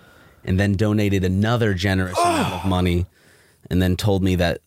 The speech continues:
Speaker 1: that was actually for you and not me, but they donate.
Speaker 2: What?
Speaker 1: Yeah. So, and I told them I'd give you, I'd give you the fifty dollars.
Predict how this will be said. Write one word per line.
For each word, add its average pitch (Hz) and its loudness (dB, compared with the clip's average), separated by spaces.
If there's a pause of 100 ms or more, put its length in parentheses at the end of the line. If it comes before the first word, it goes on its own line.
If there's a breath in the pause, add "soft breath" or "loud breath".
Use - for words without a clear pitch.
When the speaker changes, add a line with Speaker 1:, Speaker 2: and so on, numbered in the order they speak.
Speaker 1:
that 92 -2
was 92 0
actually 87 0
for 85 -4
you 87 2
and 85 0
not 80 0
me, 92 0 (560 soft breath)
but 90 -2
they 90 0
donate. 90 -2
Speaker 2:
What? - -20 (300 soft breath)
Speaker 1:
Yeah. 98 0 (100)
So, 120 -2 (520 soft breath)
and 117 -2
I 120 0
told 214 0
them 190 0
I'd 139 0
give 156 0
you, 151 0
I'd 120 0
give 160 0
you 160 0
the 123 0
fifty 123 -4
dollars. 104 -2